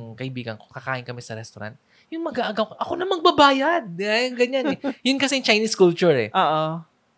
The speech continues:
Speaker 1: Na mag-uunahan kayo sa bill, di ba?
Speaker 2: Mm.
Speaker 1: "Ako, ako na, ako na magbabayad." Ano, anong, ano, eh, ganun.
Speaker 2: <laughs>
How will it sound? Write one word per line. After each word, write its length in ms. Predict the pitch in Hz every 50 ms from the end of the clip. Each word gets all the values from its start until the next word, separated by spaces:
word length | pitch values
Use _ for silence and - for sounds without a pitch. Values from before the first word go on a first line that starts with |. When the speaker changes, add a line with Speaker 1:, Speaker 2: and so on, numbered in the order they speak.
| _ _
Speaker 1:
Na 300 | - 170 170 170 165 170
mag-uunahan 480 | 180 180 185 196 196 202 185 180 180 180
kayo 160 | - 180 165
sa 80 | - 165
bill, 320 | 151 151 147 135 123 120
di 80 | 120 113
ba? 160 | 107 113 - -
Speaker 2:
Mm. 400 | _ 202 190 180 170 160 156 160
Speaker 1:
"Ako, 80 | 196 165 -
ako 140 | - 208 285 285
na, 100 | 269 269 262
ako 40 | 277
na 100 | 277 285
magbabayad." 520 | 285 254 202 220 185 214 208 214 214 190 147
Ano, 160 | 165 185 180 160
anong, 240 | 190 185 175 175 175 175
ano, 120 | 165 147 123 104 95
eh, 160 | 113 117 117
ganun. 400 | 123 139 143 147 160 165 147 117
Speaker 2:
<laughs> 60 | -